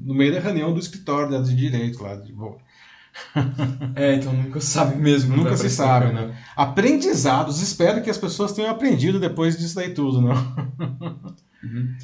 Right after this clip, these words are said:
Speaker 2: A Jéssica Souza fala aqui no LinkedIn, né, como conseguir resolver seus problemas sozinho também gera, é, mais autoconfiança e autonomia também pra você executar o trabalho. Então,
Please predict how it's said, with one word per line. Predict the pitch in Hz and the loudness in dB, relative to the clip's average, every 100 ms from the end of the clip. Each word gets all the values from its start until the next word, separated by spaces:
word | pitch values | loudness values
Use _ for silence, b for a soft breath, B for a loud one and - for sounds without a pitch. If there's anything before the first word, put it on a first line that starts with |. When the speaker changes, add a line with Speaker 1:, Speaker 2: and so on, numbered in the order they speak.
| B B | B B
Speaker 2:
A | 165 | -4
Jéssica | 170 170 185 | -2 0 -2
Souza | 156 151 165 | 0 -2 -2
fala | - 135 135 | -2 0 0
aqui | 135 | 0
no | 131 | 0
LinkedIn, | 127 127 127 | 0 0 0
né, | 120 117 | -2 -2
como | 127 123 - | -2 -2 -4
conseguir | 127 123 123 | -4 -2 2
resolver | 127 123 123 | 2 2 -2
seus | - | -6
problemas | - 139 110 117 127 | -4 -4 -4 -2 -4
sozinho | - - 127 - 120 127 123 | -4 -2 -2 -2 -2 -2 -2
também | 117 117 123 | -4 -2 -2
gera, | 117 110 120 - B B B _ _ - | 0 -2 -2 -6 B B B _ _ -10
é, | 110 107 104 | -4 -2 -2
mais | 107 110 120 | -4 -4 -2
autoconfiança | 127 131 127 117 123 123 | -2 -2 -4 -4 -4 -4
e | |
autonomia | 123 123 123 117 | -4 -2 -2 -2
também | 110 110 | -6 -8
pra | 110 | -10
você | 110 123 | -10 -8
executar | 120 - 113 | -8 -8 -10
o | |
trabalho. | 117 107 104 110 107 | -10 -8 -6 -6 -6
Então, | 101 95 104 101 98 | -10 -8 -10 -10 -14